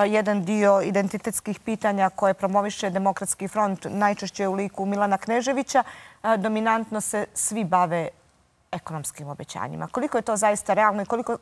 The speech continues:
ili, ili smo mi za, ili smo mi sa druge strane ušli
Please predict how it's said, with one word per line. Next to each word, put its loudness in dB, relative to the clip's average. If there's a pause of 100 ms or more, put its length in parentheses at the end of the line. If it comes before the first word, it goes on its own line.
(140)
ili, -4
ili -2
smo 0
mi 6
za, 10
ili 2
smo 2
mi 4
sa 0
druge 2
strane 4 (360)
ušli 0